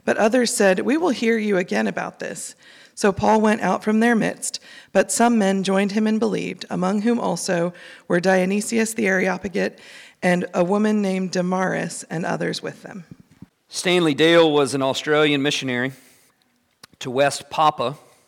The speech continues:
Speaker 2: the western portion of the island of Papua New Guinea, uh, which is, is now a, a part of Indonesia.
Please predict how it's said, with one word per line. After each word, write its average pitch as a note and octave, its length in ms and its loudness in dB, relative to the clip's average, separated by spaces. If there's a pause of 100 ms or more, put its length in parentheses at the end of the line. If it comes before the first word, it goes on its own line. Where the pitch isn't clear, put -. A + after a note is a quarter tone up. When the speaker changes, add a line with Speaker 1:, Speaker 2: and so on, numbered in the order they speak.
(600)
Speaker 2:
the B2 80 -14
western C3 400 -4
portion C3+ 380 -8
of A#2+ 100 -10
the A2 140 -8
island A2+ 420 -8
of G#2+ 180 -10
Papua A#2 240 -8
New A2 120 -10
Guinea, G#2+ 240 -10 (2250)
uh, A2 240 -6
which A2+ 260 -6
is, A#2 260 -8 (520)
is G#2+ 100 -12
now A#2 360 -4 (100)
a, A2 260 -8 (160)
a G#2+ 80 -16
part A#2+ 400 -6
of G#2+ 500 -10 (440)
Indonesia. A#2 600 -6